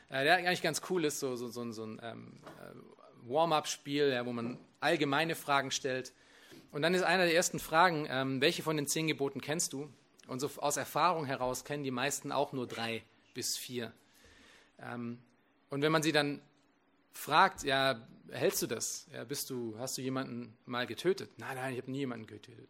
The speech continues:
Dann können wir natürlich zu Matthäus fünf gehen und sagen, "Ja, du warst schon mal zornig deinem Bruder gegenüber, dann hast du dieses übertreten." "Ah ja, okay. Äh, ja, ich habe noch nie Ehe gebrochen." Ja, gehst du wieder zu Matthäus fünf. Und so kannst du zeigen, dass selbst an diesen dreien, die sie sich erinnern können,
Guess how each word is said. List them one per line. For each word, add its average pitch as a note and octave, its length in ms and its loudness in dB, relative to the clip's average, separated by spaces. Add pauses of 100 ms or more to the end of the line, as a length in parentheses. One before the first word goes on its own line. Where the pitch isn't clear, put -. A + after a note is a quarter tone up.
(120)
Dann A#2+ 160 -14
können B2+ 160 -10
wir A#2+ 60 -8
natürlich A2 180 -12
zu - 100 -12
Matthäus A#2 360 -8
fünf F3+ 200 -8
gehen A2+ 160 -10
und A2 120 -12
sagen, A2 180 -12
"Ja, A2+ 160 -8 (720)
du C3 120 -16
warst B2+ 160 -2
schon C3+ 120 -2
mal A#2+ 100 -2
zornig E3 460 6
deinem B2+ 240 -2
Bruder D#3 240 2
gegenüber, C3+ 360 0
dann B2+ 140 -2
hast C3 220 -2
du B2+ 160 -4
dieses B2+ 360 -4
übertreten." C3+ 520 -4
"Ah B2 80 -4
ja, A2 180 -8
okay. B2 220 -16 (440)
Äh, A#2 260 -12
ja, A#2 100 -8
ich B2 100 -4
habe D#3+ 140 0
noch D#3 100 -2
nie E3+ 300 2
Ehe D3 320 2
gebrochen." B2 400 -2
Ja, C#3 100 2
gehst D3 200 2
du F3+ 40 -2
wieder E3 140 4
zu C#3 100 -4
Matthäus A#2+ 380 -6
fünf. A#2 260 -14
Und B2+ 100 -10 (300)
so D3+ 100 -4
kannst F3 160 0
du D#3+ 60 -4
zeigen, F#3 320 8
dass E3 340 6 (440)
selbst F#3+ 280 4
an F3 120 2
diesen F3 240 4
dreien, D3 500 8
die C#3+ 140 -4
sie C3 120 -4
sich C3+ 140 -4
erinnern D3 320 2
können, A#2+ 400 -4